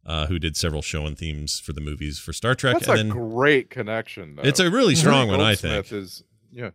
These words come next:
Speaker 1: Yeah, he's a big one. And then, uh, Joseph D. Agosta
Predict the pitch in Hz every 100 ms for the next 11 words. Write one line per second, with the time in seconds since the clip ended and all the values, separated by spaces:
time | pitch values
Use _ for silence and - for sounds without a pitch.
0 | _ 135 80 69 _ - 185 160 135 98
1 | 76 76 _ _ 127 143 139 104 - 123
2 | 110 104 131 170 185 - 107 139 147 143
3 | 110 104 95 120 123 - 80 78